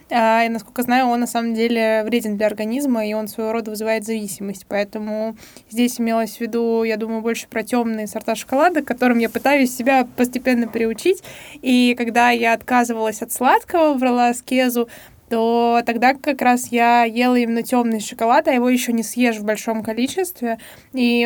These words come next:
я прослеживала, что всё равно вот мне как-то становилось легче от того, что я съела чуть сладкого, у меня пли-, появлялась энергия какая-то,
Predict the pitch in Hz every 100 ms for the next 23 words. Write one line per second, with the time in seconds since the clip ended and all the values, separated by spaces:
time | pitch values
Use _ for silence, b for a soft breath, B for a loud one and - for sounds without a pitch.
0 | 233 233 247 254 240 233 247 254 240 214
1 | 202 208 - 202 247 226 220 208 214 220
2 | 226 - 214 - 226 220 214 - 285 381
3 | - 311 277 262 254 254 247 247 240 -
4 | 247 - - 247 247 - 226 226 214 233
5 | 247 - 240 233 226 220 - 226 262 320
6 | 302 285 254 247 240 233